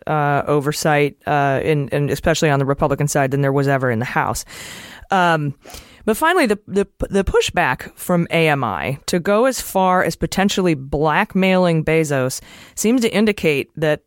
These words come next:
they're trying to cover up something big. Otherwise, they wouldn't presumably be willing to risk breaching that non-prosecutorial agreement or jeopardizing potentially, um, you know, Pecker, Dillon, Howard's, uh, situational or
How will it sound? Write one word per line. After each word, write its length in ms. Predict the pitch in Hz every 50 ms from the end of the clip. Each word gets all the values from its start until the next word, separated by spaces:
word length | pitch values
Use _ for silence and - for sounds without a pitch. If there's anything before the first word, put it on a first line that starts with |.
| _ _ _ _ _
they're 180 | - 147 170 160
trying 320 | - - 214 247 285 277
to 60 | 185
cover 340 | 160 - - 180 165 160 165
up 100 | 151 139
something 400 | - - 165 147 131 135 139 135
big. 260 | 127 127 117 107 107
Otherwise, 420 | - 135 175 208 220 226 226 208 185
they 100 | 190 180
wouldn't 280 | 165 175 170 170 156
presumably 520 | - - 165 147 175 185 185 180 165 175 160
be 120 | 156 160
willing 300 | 151 151 170 175 170 165
to 100 | 160 156
risk 360 | 143 139 151 165 160 - -
breaching 600 | 156 143 135 - 165 165 170 180 - - 170 160 147
that 180 | 147 147 -
non-prosecutorial 1000 | - 151 151 151 151 - 160 160 160 - - - 151 - - 175 180 185 175 156
agreement 520 | 147 147 143 156 147 143 143 143 147 147 -
or 200 | - 143 139 - - - - - - -
jeopardizing 640 | 147 147 180 175 - 175 165 156 151 151 151 151 143
potentially, 800 | - 151 - - 269 262 233 - 185 160 143 127 127 143 151 - - - - - - - - -
um, 560 | 151 151 143 143 139 135 131 131 - 53 76 - - -
you 160 | 98 160 156
know, 200 | 147 139 135 139 - - 147 -
Pecker, 420 | - 165 156 - 170 156 143 143
Dillon, 580 | 143 147 147 147 151 147 143 143 135 131 113 - -
Howard's, 640 | 147 - 160 156 147 143 143 135 - 160 - - - -
uh, 360 | - 135 107 65 60 - - - - - - - - -
situational 720 | - - 196 170 - 165 165 160 151 147 - 165 156 151 151
or 420 | 151 147 143 135 131 127 131 127